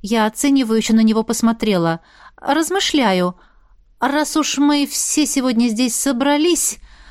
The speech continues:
а некоторые особо умные еще и не желают идти домой лечиться, как велела тетя доктор,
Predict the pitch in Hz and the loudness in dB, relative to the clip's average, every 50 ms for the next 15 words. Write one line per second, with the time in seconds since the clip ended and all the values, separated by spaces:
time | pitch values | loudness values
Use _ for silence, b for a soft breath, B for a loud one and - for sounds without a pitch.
0 | b b 214 214 233 262 247 - 240 226 - 226 226 220 226 226 - - 247 220 | b b 2 2 4 2 2 -2 -4 -4 -2 0 0 0 0 0 -2 -2 -2 0
1 | 208 240 233 240 247 247 262 262 269 269 262 247 269 240 - - 285 277 269 269 | 2 2 2 2 4 4 4 4 4 4 2 2 0 0 0 0 2 2 2 2
2 | 277 233 269 294 277 277 269 247 254 254 - 262 226 - - 247 220 254 262 254 | 2 2 0 0 2 2 2 0 0 0 -2 -2 -2 -2 -2 0 0 2 2 2
3 | 254 269 277 320 320 - - 349 - - - 208 190 180 B B B B B 208 | 2 2 2 2 0 0 0 -2 -2 -2 -2 -2 -2 -2 B B B B B -6
4 | 190 - 208 226 262 247 233 214 220 220 220 - 247 233 - 269 233 240 208 - | -4 -2 0 0 2 2 2 2 0 0 0 0 -2 -2 0 0 0 0 -2 -2
5 | - - 185 175 160 | -2 -2 -2 -2 -4